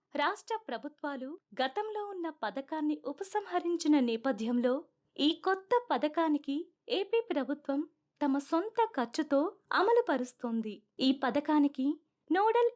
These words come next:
ఏజెన్సీగా కార్మిక సంక్షేమం మరియు ఉపాధి కల్పనా శాఖ,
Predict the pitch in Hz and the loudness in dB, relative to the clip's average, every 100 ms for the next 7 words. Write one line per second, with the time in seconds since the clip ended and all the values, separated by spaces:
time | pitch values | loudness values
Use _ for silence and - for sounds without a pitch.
0 | - 202 233 277 294 269 254 269 349 - | -2 -4 2 2 2 0 -2 -2 -4 -10
1 | _ 349 311 440 466 427 403 254 277 - | _ 0 2 2 0 -4 -6 -6 -8 -6
2 | 311 294 330 - - 277 285 294 285 - | -6 -6 -8 -12 -4 0 2 2 -2 -8
3 | - 427 453 415 403 254 254 285 294 294 | -2 2 2 2 -2 -4 0 2 2 2
4 | 247 233 233 262 | -4 -4 -6 -8